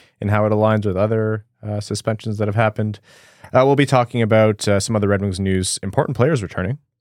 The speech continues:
Tyler Bertuzzi's name is popping up again, which is good. Uh, we'll get into all of that, how this affects the Berggrens of the world. And then we're gonna get into an interview with Kevin Woodley of In Goal Magazine, writes for the Canucks, and is a, one of the foremost, uh, hockey experts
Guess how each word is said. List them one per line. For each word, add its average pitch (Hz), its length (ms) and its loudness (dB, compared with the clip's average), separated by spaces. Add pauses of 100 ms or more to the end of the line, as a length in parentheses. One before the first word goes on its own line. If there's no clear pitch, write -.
(100)
Tyler 117 240 2
Bertuzzi's 110 500 0
name 85 180 -2
is 78 100 -6
popping 87 300 -4
up 82 140 -10
again, 85 220 -6
which - 160 -12
is - 100 -12
good. 104 340 2 (520)
Uh, 87 240 2
we'll 95 100 0
get 98 140 2
into 95 180 -2
all 95 140 2
of 82 80 -6
that, 95 340 2
how 95 160 -2
this 92 180 -2
affects 92 320 -6
the 82 60 -12
Berggrens 90 400 -4
of 90 80 -6
the 90 80 -6
world. 90 260 -4
And 107 140 0
then 110 160 2
we're 110 100 0
gonna 104 180 2
get 98 220 -2
into 98 400 -4
an 98 220 -2
interview 117 300 0
with 104 160 -2
Kevin 120 400 -2
Woodley 107 500 -2 (320)
of 104 120 0
In 113 180 2
Goal 110 160 4
Magazine, 101 560 4
writes 101 240 2
for - 100 -2
the 95 80 2
Canucks, 92 400 -2
and 92 160 -2
is 87 300 -2
a, 90 420 0
one 98 100 4
of 95 60 2
the 101 60 -4
foremost, 92 520 -2
uh, 85 100 -4
hockey - 420 -2
experts - 640 -4